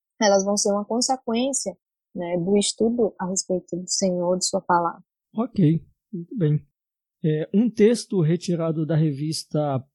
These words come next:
Speaker 2: Paralelos, é, e tinha por tema A Mulher Fazendo Teologia, dizia o seguinte, abre aspas, né?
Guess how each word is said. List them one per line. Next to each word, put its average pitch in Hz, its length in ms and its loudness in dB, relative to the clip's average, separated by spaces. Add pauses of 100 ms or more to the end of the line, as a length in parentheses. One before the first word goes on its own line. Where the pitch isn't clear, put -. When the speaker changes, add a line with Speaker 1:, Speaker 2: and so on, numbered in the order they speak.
Speaker 2:
Paralelos, 156 1040 0 (460)
é, 147 180 0
e 143 140 -6
tinha 165 400 -2
por 143 420 -6
tema 160 480 2
A 151 100 2
Mulher 165 560 2
Fazendo 160 400 2
Teologia, 151 680 2 (480)
dizia 170 320 6
o 180 60 2
seguinte, 165 600 0
abre 156 340 4
aspas, 127 360 -2
né? 175 160 -2